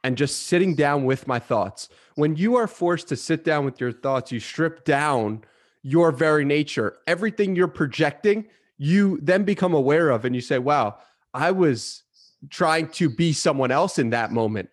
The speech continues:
or I was trying to do this in that moment. Is that who I really am?" And so asking those, asking yourself those questions over and over again, which happens when you're forced to sit with your own thoughts for long periods of time,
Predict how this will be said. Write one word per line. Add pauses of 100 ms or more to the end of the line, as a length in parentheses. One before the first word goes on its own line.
(220)
or
I
was
trying
to
do
this
in
that
moment. (460)
Is
that
who
I
really
am?" (440)
And
so
asking
those, (140)
asking
yourself
those
questions
over
and
over
again, (180)
which
happens
when
you're
forced
to
sit
with
your
own
thoughts
for
long
periods
of
time,